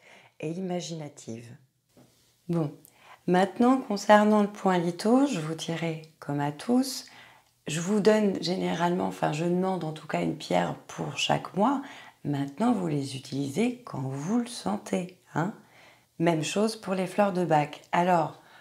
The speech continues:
pour le mois de juillet, vous avez eu le quartz rose qui me semble que vous avez déjà eu dans votre dernière guidance. Donc, qui revient ici, hein, plutôt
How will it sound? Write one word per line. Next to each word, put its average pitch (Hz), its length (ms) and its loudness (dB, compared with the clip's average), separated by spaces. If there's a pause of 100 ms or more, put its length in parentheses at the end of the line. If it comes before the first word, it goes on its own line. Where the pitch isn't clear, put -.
(360)
pour 214 180 -2
le 214 120 2
mois 214 180 4
de 202 60 2
juillet, 190 540 2 (180)
vous 185 300 0
avez 196 280 2
eu 190 140 -4
le 185 60 -4
quartz - 360 -4
rose 90 280 -4
qui - 160 -4
me 85 60 0
semble 175 280 -4
que 151 140 -10
vous 151 100 -2
avez 151 160 -2
déjà 190 300 2
eu 196 100 2
dans 175 160 0
votre 147 360 -4 (100)
dernière 151 480 0
guidance. 160 640 -2 (720)
Donc, 156 480 0 (380)
qui - 140 0
revient 170 460 2
ici, 165 460 -2
hein, 156 80 2
plutôt 160 400 -4